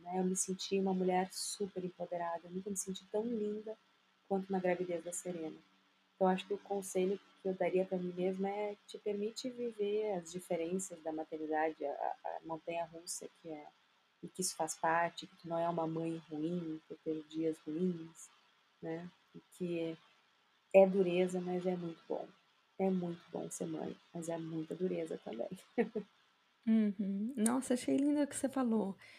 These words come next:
Speaker 2: Eh, "Eu sei ser grávida, mas não sei ser mãe", né.
Speaker 1: É.
Speaker 2: Quanta leveza essa frase, porque eu acho que é um momento de tanta cobrança que a gente vive, né, de, de querer saber, de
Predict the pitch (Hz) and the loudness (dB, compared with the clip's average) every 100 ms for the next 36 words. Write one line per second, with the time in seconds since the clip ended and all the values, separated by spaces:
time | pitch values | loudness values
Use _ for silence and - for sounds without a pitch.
0 | - - _ 196 202 202 196 196 220 - | -20 -20 _ 0 2 2 0 -2 -6 0
1 | 202 - 220 214 - 220 196 202 202 190 | 0 0 2 2 2 0 0 0 0 0
2 | 208 208 214 214 - 220 208 220 208 196 | 0 2 4 4 4 4 4 4 6 6
3 | 202 214 214 208 226 247 - - - - | 6 6 6 6 2 0 -6 -18 -18 -20
4 | - 233 233 247 254 285 269 254 240 226 | -2 6 10 10 8 6 8 8 8 8
5 | 208 226 196 196 220 233 247 226 220 208 | 8 6 6 8 10 12 12 12 8 8
6 | - 208 - 202 208 220 202 202 - 190 | 4 2 2 4 6 6 6 4 2 -2
7 | - 220 214 214 208 - 214 208 196 202 | 2 4 8 6 4 0 4 4 6 6
8 | 214 214 214 202 - 202 - 220 196 214 | 6 6 4 0 2 0 4 4 6 6
9 | 254 320 - 220 202 190 190 214 254 233 | 6 6 4 6 4 4 4 6 6 6
10 | 196 156 - - - - - 220 214 196 | 2 0 -10 -20 -20 -20 0 4 6 6
11 | 202 - - 202 - 247 220 214 233 254 | 2 0 -2 -2 8 8 10 10 8 8
12 | - - 208 180 202 208 175 185 | 6 4 2 4 6 6 2 -2